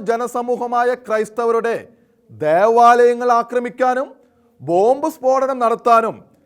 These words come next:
ആരാധനാ സ്വാതന്ത്ര്യത്തെ വെല്ലുവിളിക്കാനുമൊക്കെ അവർ ധൈര്യപ്പെട്ടു. അതിനു കാരണം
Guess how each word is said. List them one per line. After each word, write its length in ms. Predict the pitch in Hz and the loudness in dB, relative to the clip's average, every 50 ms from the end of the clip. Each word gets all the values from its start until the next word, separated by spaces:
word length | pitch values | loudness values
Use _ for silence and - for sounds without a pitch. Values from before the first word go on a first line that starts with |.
| _ _ _ _ _ - 147 165 | _ _ _ _ _ -4 -2 0
ആരാധനാ 440 | 190 208 233 254 269 254 269 277 277 254 | 2 4 4 2 2 0 -2 -6 -6 -4
സ്വാതന്ത്ര്യത്തെ 640 | - 240 233 240 233 240 226 240 233 233 - 240 240 233 208 - _ _ _ _ - 143 147 202 | 0 -2 -2 -2 -2 -4 -4 -4 -4 -2 -2 -2 -2 -2 -4 -8 _ _ _ _ -20 -8 -2 2
വെല്ലുവിളിക്കാനുമൊക്കെ 1200 | 214 226 233 220 233 262 320 320 285 269 254 254 262 262 254 254 254 240 226 190 - 214 220 220 214 220 - 170 | 2 2 2 -2 -6 -6 -6 -4 -4 -4 -6 -6 -2 -2 0 0 0 -2 -4 -6 -4 -4 -4 -4 -4 -8 -8 -8
അവർ 140 | 180 190 220 220 170 143 - | -6 -6 -6 -8 -6 -4 -2
ധൈര്യപ്പെട്ടു. 680 | 190 196 214 240 240 269 269 269 277 254 - - 180 - - _ _ _ _ _ _ _ _ _ _ _ _ | -2 -2 -2 -2 -6 -8 -4 -4 -6 -4 -4 -6 -6 -6 -10 _ _ _ _ _ _ _ _ _ _ _ _
അതിനു 280 | 165 208 208 294 320 294 - 196 | -8 -8 -6 -6 -8 -8 -4 -2
കാരണം 360 | 175 175 185 190 190 180 123 | 0 0 0 -2 -4 -6 -10